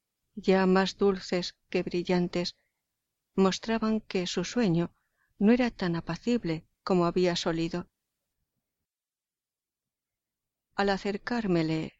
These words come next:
noté en su frente una contracción graciosa y apenas perceptible,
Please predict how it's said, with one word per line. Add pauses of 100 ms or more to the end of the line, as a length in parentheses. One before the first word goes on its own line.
noté
en
su
frente
una
contracción
graciosa (440)
y
apenas
perceptible,